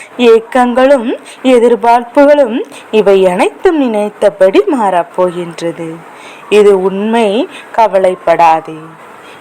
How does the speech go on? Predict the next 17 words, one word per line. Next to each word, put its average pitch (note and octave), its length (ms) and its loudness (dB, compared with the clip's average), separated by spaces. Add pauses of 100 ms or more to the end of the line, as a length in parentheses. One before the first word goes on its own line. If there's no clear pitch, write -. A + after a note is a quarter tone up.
இந்த C#4+ 360 2
உலகத்தில் C4 840 0 (220)
நல்லதும் F3+ 600 0
இருக்கும், C#4+ 560 0 (280)
கெட்டதும் D4 560 -2
இருக்கும். G3 640 -4 (260)
சில G3+ 380 0
பேர் A3 300 2
உன்னை D4+ 420 0
கெட்ட A3 380 -2
எண்ணங்களை B3+ 840 0
புகுத்துவார்கள். F3+ 840 -2 (400)
அதை F#3 340 -2
நீ F#3 240 -8
வாழ்க்கையின் A3 680 0
யோசனையாக F#3 920 -2
எடுத்துக்கொள்ளாதே. E3+ 1120 -6